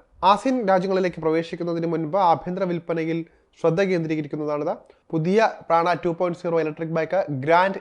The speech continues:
എലൈറ്റ് എന്നിങ്ങനെ രണ്ട് വേരിയന്റുകളിൽ ഇന്ത്യയിൽ ലഭ്യമാകുന്നതാണ്. എലൈറ്റ് വേരിയന്റിന് മൂന്ന് ലക്ഷത്തി ഇരുപതിനായിരം രൂപയാണ് വില വരുന്നത്. ബൈക്കിനായുള്ള ബുക്കിംഗ് ആരംഭിച്ചു കഴിഞ്ഞിട്ടുണ്ട്. പ്രാണ ടു പോയിന്റ് സീറോ വാങ്ങാൻ താല്പര്യമുള്ള ഉപഭോക്താക്കൾക്ക് കമ്പനിയുടെ ഔദ്യോഗിക വെബ്സൈറ്റ് വഴി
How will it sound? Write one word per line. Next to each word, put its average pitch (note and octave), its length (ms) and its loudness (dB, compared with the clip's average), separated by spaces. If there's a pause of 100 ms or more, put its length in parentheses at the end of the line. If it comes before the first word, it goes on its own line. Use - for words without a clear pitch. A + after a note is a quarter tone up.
(120)
എലൈറ്റ് F3 360 2
എന്നിങ്ങനെ D#3+ 340 -2
രണ്ട് E3+ 320 2
വേരിയന്റുകളിൽ D#3+ 600 -2 (140)
ഇന്ത്യയിൽ C#3+ 300 -2
ലഭ്യമാകുന്നതാണ്. C3+ 800 -4 (520)
എലൈറ്റ് F#3 260 6
വേരിയന്റിന് F3+ 440 0
മൂന്ന് E3 260 0
ലക്ഷത്തി F3+ 300 -4
ഇരുപതിനായിരം D#3+ 460 -2
രൂപയാണ് D3 300 -2
വില B2+ 140 -2
വരുന്നത്. D3 400 -2 (420)
ബൈക്കിനായുള്ള G#3 520 6
ബുക്കിംഗ് F3 380 -2
ആരംഭിച്ചു D#3+ 440 0
കഴിഞ്ഞിട്ടുണ്ട്. D3 440 -4 (480)
പ്രാണ F#3+ 200 4 (100)
ടു A3 40 2
പോയിന്റ് A3 280 0
സീറോ G#3 200 0
വാങ്ങാൻ F#3 400 0
താല്പര്യമുള്ള F3 440 0
ഉപഭോക്താക്കൾക്ക് E3 800 -4
കമ്പനിയുടെ E3+ 380 2
ഔദ്യോഗിക E3+ 400 0
വെബ്സൈറ്റ് F3+ 440 -2
വഴി C#3 280 -2